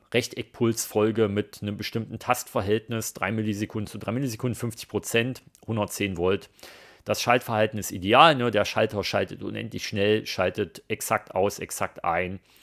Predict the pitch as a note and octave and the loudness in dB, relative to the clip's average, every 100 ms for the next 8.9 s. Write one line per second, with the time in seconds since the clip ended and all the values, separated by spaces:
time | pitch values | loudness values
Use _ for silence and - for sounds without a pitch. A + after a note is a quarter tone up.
0 | - - - - A#2+ G#3 - D#3+ - G#2+ | -14 -14 -18 0 4 4 6 4 4 2
1 | E3 - F3 B2+ A2+ A#2+ E3 - A#2 A2+ | 0 2 2 4 4 4 2 -2 0 0
2 | A2+ D#2+ C3+ G#2+ G#2+ - F#2+ E2 D#2+ - | -2 -4 0 0 -4 -8 -6 -6 -8 -10
3 | - F#2+ G#2 - G2+ F#2+ F#2+ G2+ D#2+ F#2 | -10 -8 -6 -4 -4 -4 -6 -8 -2 -2
4 | F#2 - - E2+ - - - D3 - F2+ | -2 -12 -14 -14 -14 -16 -6 -6 -4 -6
5 | - A#2+ D#3 A#2 G#2 F2+ E2+ - G2 - | -2 -2 0 0 0 0 -4 -6 -6 -6
6 | F2 D#2 D#2+ D#2+ E2+ - G2+ F2 F#2+ E3 | -12 -12 -12 -8 -8 -8 -8 -2 0 -2
7 | - _ _ - - - _ - _ _ | -8 _ _ -20 -20 -20 _ -20 _ _
8 | _ _ _ _ - D3+ G#3 G#3 | _ _ _ _ 2 2 2 -4